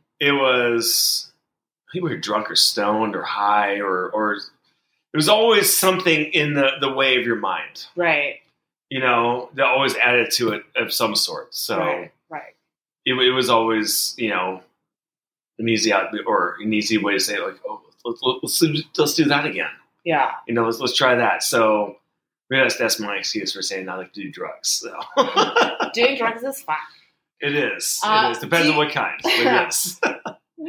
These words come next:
Speaker 2: Do you have a, a worse sexual experience? And I'm going to ask that question. I'm gonna pause because we've already,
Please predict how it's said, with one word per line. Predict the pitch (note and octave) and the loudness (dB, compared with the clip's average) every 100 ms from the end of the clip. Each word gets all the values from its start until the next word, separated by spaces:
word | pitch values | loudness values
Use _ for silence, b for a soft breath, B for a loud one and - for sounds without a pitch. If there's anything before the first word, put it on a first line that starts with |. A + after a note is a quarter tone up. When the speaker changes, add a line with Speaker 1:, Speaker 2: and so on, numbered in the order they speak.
| G4+ A4 F4+ - | -10 -10 -12 -6
Speaker 2:
Do | B3+ | 2
you | C4+ | 4
have | C4+ C4 B3 - | 6 2 0 -2
a, | G3+ | 2
a | G#3 G3 F3 | 4 4 2
worse | E3 F#3+ - | 0 -2 -4
sexual | B3+ B3+ C4 | -4 -2 -2
experience? | B3+ - C#4 D4+ E4+ | -2 -4 -2 -2 -2
And | G#3+ | -2
I'm | G#3 | -2
going | G3+ G#3 A3+ A3+ - | 0 0 0 -4 -2
to | F#3 F3+ - | 2 2 2
ask | - D4 - | 2 2 0
that | G#3 | 0
question. | A#3+ A3+ G#3+ G3 | 0 0 0 0
I'm | F3+ | 0
gonna | F3+ F3+ - | -2 -4 2
pause | A3+ F3+ F#3 | 2 2 0
because | - E3 - F3 | -2 -4 -4 -2
we've | F3 E3 | 0 2
already, | E3 D#3+ D#3 D#3 | 4 4 2 -2